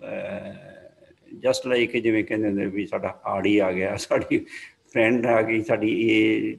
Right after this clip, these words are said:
ਜਿਹੜੀ ਏਜ ਦੇ ਮੁਤਾਬਕ ਹੀ ਉਹ ਕਈ ਵਾਰੀ ਸਮਝਣਾ ਸ਼ੁਰੂ ਕਰਦੇ ਆ। ਆਪਣਾ ਇੱਕ respect ਬਣਾ ਕੇ ਰੱਖੋ, ਇੱਕ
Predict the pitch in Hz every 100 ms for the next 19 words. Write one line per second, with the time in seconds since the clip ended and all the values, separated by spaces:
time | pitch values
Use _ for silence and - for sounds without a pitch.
0 | - 101 107 110 110 107 110 123 120 120
1 | 117 117 123 123 113 113 113 107 113 117
2 | 120 117 120 - 101 104 139 139 156 160
3 | 156 151 151 147 139 - _ _ 113 -
4 | - 117 - 98 104 90 95 90 85 -
5 | 147 - _ _ - 92 -